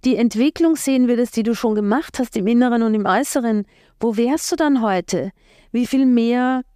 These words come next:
Erfolg könntest du von der Basis aus kreieren, statt von „Es funktioniert alles nicht“? Und das war eine sehr, sehr schöne, bewusste Wahrnehmung,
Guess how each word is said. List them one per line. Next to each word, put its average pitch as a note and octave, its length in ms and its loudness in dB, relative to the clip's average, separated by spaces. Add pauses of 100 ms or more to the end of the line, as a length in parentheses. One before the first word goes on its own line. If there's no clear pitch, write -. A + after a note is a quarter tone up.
(600)
Erfolg B3 400 0
könntest B3+ 400 -2
du A#3+ 40 -2
von A3+ 240 0
der B3+ 220 0
Basis B3+ 400 -2
aus G#3+ 220 0
kreieren, A#3 320 -2
statt - 280 -4
von A3 200 -2
„Es G3+ 120 -2
funktioniert G#3 540 -2
alles A#3 320 -2
nicht“? - 440 -8 (1080)
Und A3+ 600 0
das - 260 -4
war A3+ 80 0
eine B3+ 160 2
sehr, C4 360 -2
sehr C#4+ 200 -2
schöne, B3+ 800 0 (480)
bewusste A#3+ 800 -2
Wahrnehmung, A#3+ 920 2